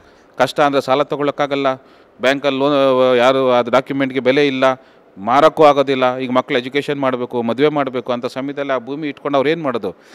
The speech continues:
ಇವತ್ತು ಅದನ್ನು ಪಿ ನಂಬರ್ ತೆಗೆಯೋಕೆ ಹೋದರೆ ಐದು ಲಕ್ಷ ರೂಪಾಯಿ ಕೇಳ್ತಾರೆ ಎಕರೆಗೆ. ಇವತ್ತು ಆ ರೈತರೆಲ್ಲನೂ ನಾವು ಮಾತು ಕೊಟ್ಟಿದ್ದೀನಿ, ನಾನು ಬಂದ ತಕ್ಷಣ ಆ ಪಿ ನಂಬರ್ನ ತೆಗೆದುಕೊಡ್ತೀನಿ ಅಂತೇಳಿ.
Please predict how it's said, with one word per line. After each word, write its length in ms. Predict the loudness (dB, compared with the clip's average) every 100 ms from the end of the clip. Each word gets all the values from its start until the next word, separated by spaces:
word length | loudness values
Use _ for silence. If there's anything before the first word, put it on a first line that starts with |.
| -20 _ _
ಇವತ್ತು 260 | -2 0 0
ಅದನ್ನು 280 | -2 -2 -4
ಪಿ 160 | -6 -6
ನಂಬರ್ 200 | -2 -2
ತೆಗೆಯೋಕೆ 280 | -2 -4 -2
ಹೋದರೆ 220 | -4 -2 0 2 2
ಐದು 120 | 0 -2
ಲಕ್ಷ 140 | -6
ರೂಪಾಯಿ 200 | -8 -6
ಕೇಳ್ತಾರೆ 300 | -6 -2 -4
ಎಕರೆಗೆ. 340 | -2 -4 -4 -8 _ _ -20 -20 _
ಇವತ್ತು 240 | -2 2 2
ಆ 40 |
ರೈತರೆಲ್ಲನೂ 600 | 2 0 -2 0 0 0 -2 -4 0
ನಾವು 220 | 2 4
ಮಾತು 320 | 4 0 2
ಕೊಟ್ಟಿದ್ದೀನಿ, 420 | -2 -2 -4 -4
ನಾನು 240 | -2 -4 -2
ಬಂದ 160 | -4 -4
ತಕ್ಷಣ 280 | -8 -6 -2
ಆ 240 | 2 2 2
ಪಿ 160 | -2
ನಂಬರ್ನ 420 | -4 -2 -2 0 -2 -2 -10 -20 -6
ತೆಗೆದುಕೊಡ್ತೀನಿ 600 | -6 -4 -6 -6 -4 -6
ಅಂತೇಳಿ. 360 | -4 -4 -6